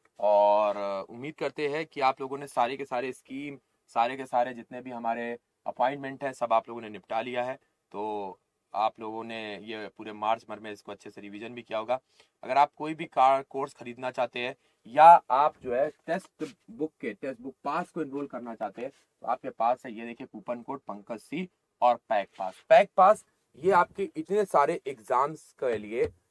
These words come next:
जो हमारे test होते हैं, लगभग हमारे इकतीस हजार mock test है और साढ़े तेरह लाख हमारे दोस्तों के साथ अपने दे सकते हैं। ठीक है, चलिए दोस्तों, तो ये सारे के सारे schemes आपको और सारे के सारे appointment, हमारे difference की जितनी भी चीजें हुई हैं,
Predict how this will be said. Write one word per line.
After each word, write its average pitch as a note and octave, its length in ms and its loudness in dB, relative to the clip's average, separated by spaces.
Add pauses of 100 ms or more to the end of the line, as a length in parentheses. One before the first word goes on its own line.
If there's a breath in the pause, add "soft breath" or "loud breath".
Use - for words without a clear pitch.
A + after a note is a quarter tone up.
जो F3 120 0
हमारे D3+ 260 2
test E3+ 400 0
होते A2+ 260 -4
हैं, G2 100 -6
लगभग C#3 460 -2 (320)
हमारे C3+ 240 -2
इकतीस D#3 340 -4
हजार D#3+ 220 4
mock C3+ 320 -2
test C#3 260 -4
है C3+ 120 0 (320)
और C3+ 220 2
साढ़े C#3 380 -2
तेरह C#3 300 -2
लाख C3 400 4
हमारे A2+ 520 -4 (320)
दोस्तों C3 340 -2
के B2 100 -4
साथ A#2+ 240 2
अपने A2 320 -6
दे G2+ 180 -8
सकते F#2+ 260 -12
हैं। F2+ 80 -10 (500)
ठीक D3+ 140 4
है, G#3+ 140 8 (280)
चलिए E3 180 6
दोस्तों, C#3 260 0
तो D3 100 -8
ये G#3 140 8
सारे G3+ 300 4
के G3+ 80 2
सारे G3 280 2
schemes G#3 580 -6 (180)
आपको D#3+ 420 2
और E3+ 80 2
सारे D3+ 300 0
के D#3+ 80 -2
सारे C#3+ 200 0
appointment, D3+ 680 -2 (300)
हमारे C3 320 0
difference E3 500 -2
की E3+ 120 -10
जितनी G3+ 340 -4
भी A#3 100 -2
चीजें F3 260 -4
हुई D#3 140 -2
हैं, F3+ 100 -6